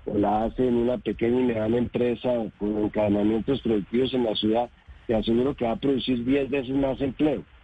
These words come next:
Entonces, el, el, la única, el, la, la única razón de ser de la política económica no puede ser bajar la inflación. También tiene que ser generación de empleo, redistribución de ingreso,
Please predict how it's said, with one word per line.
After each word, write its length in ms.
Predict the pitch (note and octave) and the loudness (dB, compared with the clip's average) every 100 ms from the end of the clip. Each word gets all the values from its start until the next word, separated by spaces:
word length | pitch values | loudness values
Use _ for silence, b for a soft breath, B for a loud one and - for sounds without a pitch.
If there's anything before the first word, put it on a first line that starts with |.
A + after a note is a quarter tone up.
| - - - | -20 -14 -2
Entonces, 280 | D3+ E3+ - _ | 0 0 -6 _
el, 220 | A#2+ A2+ - | -8 -8 -8
el, 480 | G#2 G#2+ A#2+ C3 C#3+ - | -8 -2 2 2 2 -4
la 320 | A#2+ A#2+ A#2+ | -2 0 0
única, 600 | C#3+ F#3 G3+ G3 C3+ A#2+ - - _ - | 0 0 -4 -8 -8 -10 -12 -20 _ -12
el, 280 | A2 A2 A2 | -8 -6 -6
la, 180 | G#2+ A2 - | -4 -4 -2
la 260 | G#2+ G#2+ | 0 2
única 380 | A#2+ C#3 D3+ - | 4 4 2 0
razón 480 | - A#2 - C#3+ D4 | 0 -2 0 2 2
de 140 | D#3+ C#3+ | 0 -2
ser 180 | D3 | -2
de 100 | C#3 | 0
la 120 | C#3+ - | -2 -2
política 440 | A2 A2 C#3 B2+ | -2 -2 0 0
económica 420 | A2+ A#2+ C#3+ C3+ | 2 2 0 0
no 160 | A2+ G#2+ | 0 0
puede 260 | C#3 C#3 | 0 0
ser 260 | - C#3 C3+ B B B - | 0 -4 -4 B B B -2
bajar 280 | A2+ A#2 C3 | 0 2 2
la 100 | D3+ | 2
inflación. 680 | C#3+ A#2 G#2+ - G3 D#3+ G#2 _ _ _ - - - | 0 -4 -4 0 0 0 -4 _ _ _ -20 -20 -8
También 400 | G2+ G#2+ B2+ C3 | -2 0 0 2
tiene 300 | C3+ D3+ D#3+ | 0 0 0
que 180 | A#2+ G#2 | -4 -2
ser 320 | B2 C3 - | 0 0 -2
generación 680 | C#3 B2+ A#2 A2 - A#2+ B2 | -2 0 0 -2 0 0 2
de 80 | |
empleo, 460 | C3 - C3+ D3 C3 | 0 0 0 0 -2
redistribución 960 | A2 A2+ G#2 - A2+ A2+ G2+ B2+ B2 | -2 -2 -4 -2 0 2 2 2 2
de 60 | C3+ | 2
ingreso, 680 | C3 C3 D3 D3 A#2+ A2 | 0 0 0 -2 -4 -6